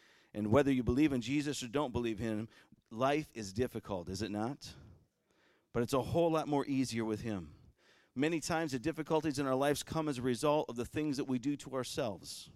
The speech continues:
the decisions we make. Come on, how many of you own that? Lift your hand up. I, there's some things that's come my way. There's some things that's happened because guess what?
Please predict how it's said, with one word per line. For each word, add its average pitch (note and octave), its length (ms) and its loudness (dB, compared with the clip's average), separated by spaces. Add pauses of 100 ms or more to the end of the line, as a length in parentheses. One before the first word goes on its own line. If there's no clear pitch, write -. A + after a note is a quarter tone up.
(1400)
the G#2+ 80 -2
decisions C#3 520 2
we D3+ 100 6
make. C#3 260 2
Come E3+ 160 2
on, C3+ 200 4 (180)
how F#3 80 4
many F#3 120 6
of E3+ 40 0
you F3 140 10
own D#3+ 240 4
that? D#3 200 2
Lift C#3+ 160 0
your D3+ 120 2
hand D3 240 2
up. E3 200 4 (1500)
I, C#3 120 8
there's D#3 200 6
some D3+ 120 0
things E3+ 220 4
that's C3 120 -2
come E3 220 0
my E3+ 180 4
way. E3+ 260 6
There's C#3 160 8
some D3 140 0
things E3 200 2
that's C#3+ 120 0
happened D#3 180 4
because C3 260 0
guess D3 240 0
what? D#3 320 4